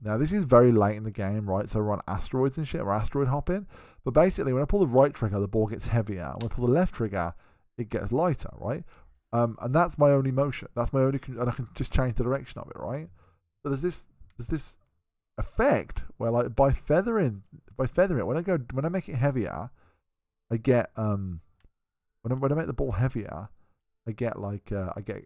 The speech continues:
I get more energy, and the ball gets brighter. And then when I make the ball lighter, it uses that energy, right? Uh, which is, which is glorious, right? Uh, like this, I'm flying, and you can go. There's a level where, like,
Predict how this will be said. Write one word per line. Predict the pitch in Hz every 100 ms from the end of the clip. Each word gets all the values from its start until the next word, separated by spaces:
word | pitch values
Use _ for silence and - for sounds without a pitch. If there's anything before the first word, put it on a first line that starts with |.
| -
I |
get | 110 110
more | 101 95
energy, | 123 110
and | 87
the | 85
ball | 90
gets | 90 82
brighter. | 101 107 123 - -
And | 92
then | 101
when | 123
I |
make | 120
the | 110
ball | 101
lighter, | 101 160 196 113 98
it | 101
uses | 131 190 117 98
that | 95
energy, | 80 85 - - -
right? | - 98 170 - _ _ _ _ _ _ _ _ _ _ _ _ _ _ 104
Uh, | 101 -
which | 110 110 143
is, | 135 -
which | - -
is | 139 -
glorious, | 196 180 73 - - - _ _ _ _ _ _
right? | 98 135 - - - _ _ _ _
Uh, | 120 123 110 - - _ -
like | 123
this, | 175 135 -
I'm | 92
flying, | - 123 135 98 -
and | 113 120
you | 120
can | 139
go. | 151 135
There's | 139
a | 127
level | 143 165 165
where, | 120
like, | 107 101